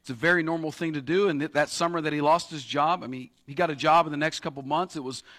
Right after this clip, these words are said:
pretty normal. Many people lose their jobs. People in here have probably lost a job and gotten another job. That happens. But that summer, we just didn't have the finances to take a vacation, and I was at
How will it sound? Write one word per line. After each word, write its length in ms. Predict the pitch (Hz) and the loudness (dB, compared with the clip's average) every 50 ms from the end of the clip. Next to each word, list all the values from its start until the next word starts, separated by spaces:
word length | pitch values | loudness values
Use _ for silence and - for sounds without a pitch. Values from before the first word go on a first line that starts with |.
| - _ - | -20 _ -6
pretty 180 | 175 175 170 | -2 -2 -2
normal. 380 | 156 147 143 156 170 180 190 180 | -2 -2 -2 -2 -2 -2 -4 -4
Many 240 | 147 139 147 160 156 | -4 -2 -4 -4 -4
people 320 | - 165 165 156 165 156 | -6 -8 -8 -6 -4 -2
lose 220 | 151 160 160 147 147 | -2 -2 -2 -2 -6
their 100 | 151 135 | -10 -8
jobs. 420 | 123 139 139 156 170 180 170 - | -2 0 2 2 2 2 0 -4
People 300 | - - 160 156 160 160 | -8 -10 -8 -8 -6 -8
in 60 | 135 | -6
here 180 | 123 147 160 170 | -4 -4 -4 -4
have 140 | 170 - - | -4 -6 -4
probably 420 | - 156 156 135 151 156 151 151 - - - - - | -2 -2 -2 -2 -4 -6 -6 -6 -10 -18 -20 -10 -2
lost 320 | 120 143 156 165 - - | 2 2 2 2 0 -4
a 60 | 143 | -8
job 380 | 131 120 151 156 160 170 175 165 | -4 0 4 6 6 6 4 4
and 120 | 151 135 | 2 2
gotten 220 | 143 151 151 143 139 | 2 2 2 2 -2
another 320 | 135 139 151 160 170 160 | -2 0 0 0 -2 -4
job. 380 | 139 127 147 143 151 165 160 147 | -6 -2 0 0 2 0 0 -2
That 120 | 139 120 | -4 -4
happens. 680 | - 131 135 135 156 - 196 208 220 233 - - - - _ _ _ _ _ _ _ _ _ _ _ _ _ _ | -4 -2 0 0 0 0 -2 -6 -6 -8 -10 -14 -16 -16 _ _ _ _ _ _ _ _ _ _ _ _ _ _
But 180 | 143 151 107 175 | -2 -2 2 4
that 140 | 185 190 - | 2 2 2
summer, 440 | - - 220 247 294 220 165 170 | 0 0 2 2 2 2 0 0
we 120 | 170 165 175 | 0 -2 -2
just 200 | 170 180 165 - | -4 -6 -6 -4
didn't 160 | 180 165 165 | -4 -2 0
have 160 | 165 170 147 | 0 0 -2
the 60 | 151 | -4
finances 680 | 139 - - 151 160 160 165 170 175 - - 185 185 - | -6 -2 0 2 2 2 0 -2 -4 -6 -8 -10 -10 -10
to 120 | - - - | -12 -10 -6
take 180 | 139 143 127 | -6 -4 -4
a 40 | 131 | -4
vacation, 600 | 120 123 113 - 135 135 156 170 - - 220 214 | -6 -6 -6 -4 -2 -2 -2 -2 -4 -6 -6 -6
and 100 | 180 127 | -4 -4
I 60 | 120 | -4
was 220 | 117 117 110 110 123 | -4 -4 -4 -2 -2
at 180 | 131 143 - | -2 -2 -2